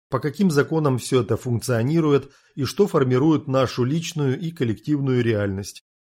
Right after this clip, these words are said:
Когда мы, люди, с этим разберемся, с правильными вопросами найдутся и правильные ответы.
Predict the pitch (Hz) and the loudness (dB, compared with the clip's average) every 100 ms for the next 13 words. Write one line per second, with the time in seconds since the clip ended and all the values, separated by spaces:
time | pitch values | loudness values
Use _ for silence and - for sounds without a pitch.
0 | _ _ _ - 120 117 117 120 127 113 | _ _ _ -2 -2 2 0 2 0 0
1 | 117 107 - 123 113 104 104 101 123 156 | -2 -4 -2 -4 -2 -4 -4 -2 0 0
2 | 156 - 135 - 135 127 117 107 110 107 | 0 0 -2 -2 0 2 2 0 -2 0
3 | 110 104 147 175 170 170 160 151 131 147 | -2 -2 -2 -2 0 0 2 2 0 -4
4 | - 175 170 143 123 117 120 120 120 120 | -2 -4 -4 -4 0 2 2 2 0 -2
5 | 135 127 139 120 95 98 | -4 -6 -2 -2 -2 -10